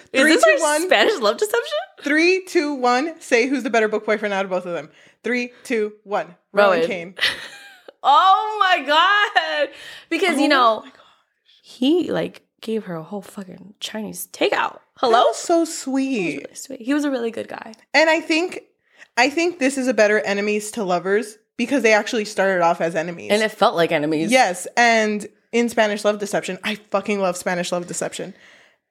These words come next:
Speaker 2: But they weren't really enemies.
Speaker 1: Yeah.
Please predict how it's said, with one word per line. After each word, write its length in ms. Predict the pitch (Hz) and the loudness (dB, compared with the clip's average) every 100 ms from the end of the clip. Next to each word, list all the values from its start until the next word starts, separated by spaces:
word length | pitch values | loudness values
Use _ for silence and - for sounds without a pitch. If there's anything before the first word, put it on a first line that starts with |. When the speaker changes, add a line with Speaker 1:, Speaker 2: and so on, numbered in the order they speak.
| - | 2
Speaker 2:
But 340 | 247 220 180 - _ _ _ | 4 4 0 -8 _ _ _
they 140 | 214 | -2
weren't 340 | 220 220 214 - - | 2 0 -2 -10 -16
really 500 | 202 196 180 175 - | -4 -2 -2 -6 -6
enemies. 680 | 180 165 120 143 - - _ _ | -6 -6 -10 -12 -14 -18 _ _
Speaker 1:
Yeah. 240 | - - | -14 -14